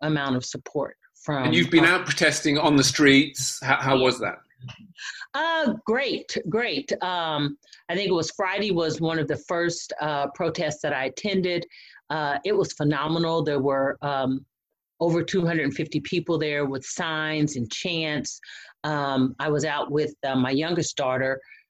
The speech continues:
Speaker 1: um, the other evening, uh, which is kinda scary to go out in the evening.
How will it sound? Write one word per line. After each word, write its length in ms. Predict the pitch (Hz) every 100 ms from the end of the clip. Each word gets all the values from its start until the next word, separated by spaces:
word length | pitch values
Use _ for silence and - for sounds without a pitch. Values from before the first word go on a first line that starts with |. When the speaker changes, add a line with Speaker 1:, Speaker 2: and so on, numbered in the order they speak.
| _ 135
Speaker 1:
um, 440 | 135 127 123 127
the 140 | 147 156
other 280 | 147 135 -
evening, 580 | 190 226 160 131 127 139 - -
uh, 280 | 139 131 131
which 240 | 160 262
is 80 | 262
kinda 220 | - 277
scary 420 | 220 - 175 127 127
to 80 |
go 160 | 143 147
out 180 | 135 135
in 60 |
the 80 | 127
evening. 500 | 127 143 135 127 127